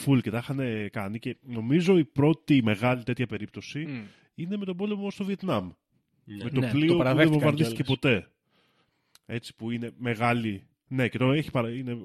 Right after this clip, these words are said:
Speaker 1: είναι γνωστό, δηλαδή δεν είναι συνωμοσιολογικό αυτό,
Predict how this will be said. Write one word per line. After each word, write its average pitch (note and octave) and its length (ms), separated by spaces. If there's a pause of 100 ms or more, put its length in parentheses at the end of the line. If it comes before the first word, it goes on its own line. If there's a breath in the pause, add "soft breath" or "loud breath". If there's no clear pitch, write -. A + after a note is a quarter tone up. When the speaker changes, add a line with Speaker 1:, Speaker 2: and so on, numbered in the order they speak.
(120)
Speaker 1:
είναι C#3 140
γνωστό, B2+ 400
δηλαδή C3 340
δεν C#3 180
είναι C#3 120
συνωμοσιολογικό G#2 880
αυτό, B2 460